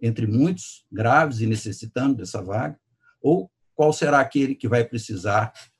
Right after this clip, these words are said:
é, de um respirador, quando você só tem um para vários necessitados. Então, isso é dilacerante, é o que nós estamos vendo aqui, estamos falando, que envolve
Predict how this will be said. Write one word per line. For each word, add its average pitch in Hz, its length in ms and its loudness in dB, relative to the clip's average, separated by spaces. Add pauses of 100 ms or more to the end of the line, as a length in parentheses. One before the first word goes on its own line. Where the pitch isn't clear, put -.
(340)
é, 98 400 -2 (1200)
de 110 160 2
um 123 100 6
respirador, 120 800 2 (540)
quando 101 200 -2
você 107 280 -4
só 104 240 -6
tem 110 400 -4 (260)
um 139 240 6
para 95 160 -4
vários 95 440 0
necessitados. - 960 -12 (540)
Então, 175 180 0
isso 165 200 0
é 143 60 4
dilacerante, 131 1000 2 (440)
é 95 100 -6
o 107 100 -4
que 117 200 -4
nós 117 340 0
estamos 110 380 -2
vendo 101 300 -2
aqui, 110 300 -4
estamos 110 400 -6
falando, 110 500 -4 (320)
que 120 100 -4
envolve 117 560 4